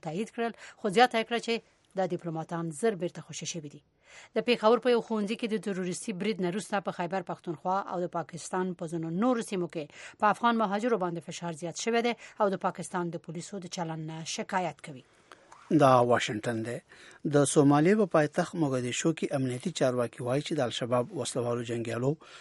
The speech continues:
Speaker 2: نن د پنجشنبې په ورځ د جمهوري ریاست ماڼۍ د هوانونو په پنځو ګوریو وویشته، خو د تلفاتو په اړه معلومات نه لري.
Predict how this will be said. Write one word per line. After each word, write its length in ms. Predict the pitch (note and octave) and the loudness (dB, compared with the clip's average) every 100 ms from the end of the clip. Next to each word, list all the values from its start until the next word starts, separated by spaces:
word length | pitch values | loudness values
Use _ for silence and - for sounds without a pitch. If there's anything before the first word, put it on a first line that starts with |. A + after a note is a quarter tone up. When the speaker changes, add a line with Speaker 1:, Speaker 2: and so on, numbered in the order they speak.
| - C#3+ | -2 4
Speaker 2:
نن 140 | D3 C3+ | 6 6
د 60 | A#2 | 4
پنجشنبې 440 | D#3+ E3+ D3 B2+ A#2+ | 4 6 4 2 2
په 60 | B2+ | 0
ورځ 140 | C3 C#3 | 0 0
د 80 | B2+ | -2
جمهوري 360 | A#2+ G#2 C3 E3+ C3+ | -2 -4 4 6 6
ریاست 340 | A2+ B2 - | 4 -2 0
ماڼۍ 220 | A2+ C3+ C#3+ | 0 2 0
د 100 | C3 B2 | -2 -2
هوانونو 420 | A2+ B2 C#3 C#3+ C3+ | -2 2 2 2 -2
په 60 | - | -6
پنځو 280 | A#2+ A#2 C#3+ C3 | -6 2 2 2
ګوریو 280 | B2+ B2+ | -2 -2
وویشته، 360 | A#2+ G#2+ - G#2+ - - - - | -4 -6 -4 -6 -6 -16 -20 -4
خو 80 | C#3+ | 0
د 100 | B2+ - | 0 0
تلفاتو 480 | B2 - E3+ C#3 - | -2 4 2 2 0
په 60 | A#2+ | 2
اړه 180 | A#2+ A#2 | 2 0
معلومات 440 | A#2 A2+ A#2+ - C3 | -2 -2 -4 -4 -6
نه 80 | A#2 | -4
لري. 240 | A#2 | -6